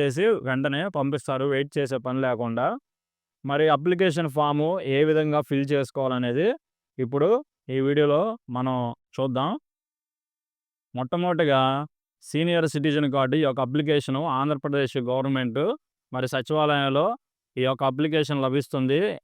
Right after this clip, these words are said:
ఇంకా మీకు ఎవరికన్నా అక్కడ ఇవ్వకపోతే, ఒకవేళ ప్రస్తుతానికైతే కొన్ని సచివాలయాలు అందుబాటులో ఉన్నాయి, కొన్ని సచివాలయాలు ఇవ్వట్లేదు. పర్టికులర్‌గా మీరు కనుక్కోండి. మీరు కనుక్కొని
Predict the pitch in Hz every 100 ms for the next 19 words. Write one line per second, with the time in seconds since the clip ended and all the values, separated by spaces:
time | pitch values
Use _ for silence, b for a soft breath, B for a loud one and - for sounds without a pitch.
0 | 139 143 156 165 151 139 147 143 139 131
1 | 135 135 135 131 131 131 - _ _ _
2 | _ _ _ - 120 147 147 143 156 165
3 | 151 151 135 151 220 - - 135 127 139
4 | 151 151 175 - _ _ _ 123 123 -
5 | 175 180 170 156 175 226 208 - - -
6 | 143 151 151 147 143 143 151 165 165 160
7 | 147 147 151 151 143 139 147 175 143 127
8 | 131 151 151 147 139 135 131 135 139 131
9 | 127 180 - _ _ - 127 123 156 165
10 | 160 160 151 143 127 139 143 151 143 147
11 | 196 220 _ _ _ _ 127 131 135 139
12 | 147 151 160 156